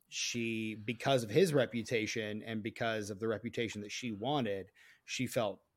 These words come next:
pressure to basically claim that he had,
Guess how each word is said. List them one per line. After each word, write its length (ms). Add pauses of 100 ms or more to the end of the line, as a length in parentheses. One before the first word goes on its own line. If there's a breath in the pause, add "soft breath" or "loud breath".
(200)
pressure 440
to 480 (760)
basically 760 (1900)
claim 640
that 160
he 240
had, 160